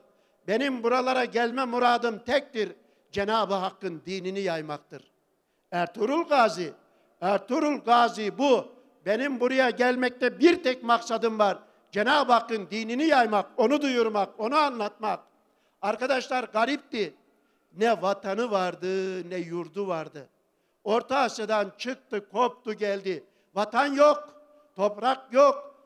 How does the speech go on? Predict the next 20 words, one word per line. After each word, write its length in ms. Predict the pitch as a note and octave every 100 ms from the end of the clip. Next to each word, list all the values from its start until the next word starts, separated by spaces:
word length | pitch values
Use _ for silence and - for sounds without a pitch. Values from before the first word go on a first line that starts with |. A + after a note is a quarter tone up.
| _
arazi 560 | A3 A3+ A#3+ B3 G#3+ C4+
yok. 380 | D#4 D4 - - _ _ _
O 100 | A#3
zaman 440 | B3 C4 C4+ B3+ B3
Sultan 400 | C4 B3+ - B3
Alaaddin, 640 | B3+ B3 A#3+ A#3+ C4 B3 _ _ -
"Var," 260 | C4+ C#4 A3+
dedi, 240 | A#3 A#3+
"git. 240 | D4+ D4+ - - - _ _ _
Git 200 | D#4 E4
o 100 | B3
zaman 300 | G#3+ A#3 A#3
Sakarya 600 | A#3 C4 B3 B3+ B3+ B3
boyuna 380 | A#3+ A#3+ B3+ C4
doğru, 440 | A3+ A3 A#3+ C#4+ - _ _
orada 380 | C4 C4 A#3+ A#3
uca 380 | D4 B3+ B3 B3
bir 60 |
yere 260 | A#3 A#3 C4+
yerleş." 640 | C#4 C#4+ D#4+ D#4 A3+ -